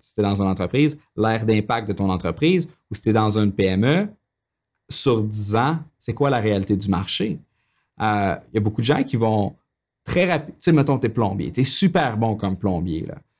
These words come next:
Tu vas faire ta job de plombier, puis t'es compétent. Puis,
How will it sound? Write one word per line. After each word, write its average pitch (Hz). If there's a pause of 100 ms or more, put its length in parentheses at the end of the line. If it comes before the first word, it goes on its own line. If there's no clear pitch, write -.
(120)
Tu -
vas 107
faire 143
ta 101
job 120 (160)
de 104
plombier, 104
puis -
t'es 113
compétent. 127 (380)
Puis, 123